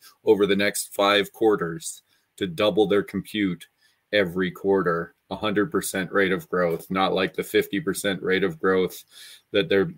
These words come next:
that they're trying to do on the, on a hundred or fifty percent per year. They're doing a hundred percent per quarter, uh, on their compute as a target,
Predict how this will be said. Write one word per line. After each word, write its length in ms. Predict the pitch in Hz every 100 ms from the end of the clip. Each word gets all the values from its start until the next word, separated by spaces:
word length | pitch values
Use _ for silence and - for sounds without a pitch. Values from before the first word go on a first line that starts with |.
| _
that 160 | 98 95
they're 120 | 92
trying 220 | 87 101
to 80 | 95
do 500 | 87 95 95 95 85 - -
on 220 | 98 92
the, 360 | 90 87 82 80 _ _ -
on 340 | 95 92 85 _ _ _ _ _
a 80 | -
hundred 320 | 127 123 117
or 180 | 107 104 _ _
fifty 280 | 139 139 120
percent 500 | 123 113 117 107 - _
per 400 | 117 101 98 92 - _ _ _ _ _ _ -
year. 600 | 104 123 117 98 92 - _ - _ _
They're 160 | 117 117
doing 260 | 113 110
a 80 | 104
hundred 300 | 117 110 110
percent 420 | 107 98 107 90 - _
per 160 | 107
quarter, 720 | - - - 110 98 - - - _ _ _ _ _ _ _ _ -
uh, 500 | 95 95 95 95 95 - _ _
on 200 | 107 104
their 140 | 98 95
compute 640 | - 98 - 107 98 85 -
as 160 | 95
a 80 | 87
target, 580 | - 98 92 80 -